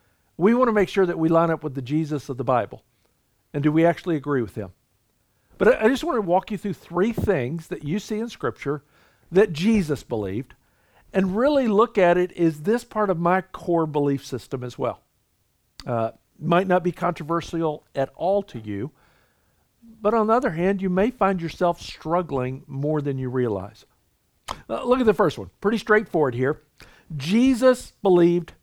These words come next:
he was God. Jesus believed he was God. Now, again, for many of us that have been in the church all our lives, we go, "Yeah, duh, absolutely."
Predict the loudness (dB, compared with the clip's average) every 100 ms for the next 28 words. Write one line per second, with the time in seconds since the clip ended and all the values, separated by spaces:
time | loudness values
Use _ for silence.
0 | _ _ -4 0 0 2 0 0 -12 _
1 | _ _ _ _ _ 2 2 2 0 2
2 | 4 2 -2 -2 -2 -4 -8 _ _ _
3 | _ _ _ 2 2 4 2 0 2 4
4 | 4 2 -2 -8 _ 2 4 6 6 4
5 | 4 2 0 0 -2 2 2 0 -2 -2
6 | -2 -4 -16 _ 2 4 6 4 4 2
7 | -4 0 2 2 -2 _ _ 0 2 2
8 | -2 -10 -10 -4 -2 -2 -8 _ -8 -8
9 | -8 -6 -6 -6 -8 -8